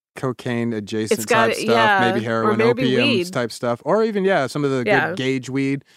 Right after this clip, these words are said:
Speaker 2: Yeah, so she
Speaker 1: Some of
Speaker 2: makes
Speaker 1: them jazz cabbage.
Speaker 2: <laughs> she makes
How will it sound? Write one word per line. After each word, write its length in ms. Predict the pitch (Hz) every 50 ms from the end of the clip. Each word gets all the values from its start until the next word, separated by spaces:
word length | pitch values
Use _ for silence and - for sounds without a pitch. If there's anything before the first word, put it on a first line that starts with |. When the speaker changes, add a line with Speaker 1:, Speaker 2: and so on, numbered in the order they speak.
| - -
Speaker 2:
Yeah, 220 | 196 208 185 180
so 160 | 180 - 247
she 240 | 233 - - 294 311
Speaker 1:
Some 100 | 320 311
of 60 | 330
Speaker 2:
makes 140 | 330 156 156
Speaker 1:
them 140 | 143 135 123
jazz 340 | 113 127 135 143 139 143 -
cabbage. 340 | - 156 147 147 - 147 -
Speaker 2:
<laughs> 360 | 415 381 - 294 320 - -
she 300 | - 254 277 - 269 349 381
makes 300 | - 254 285 - - -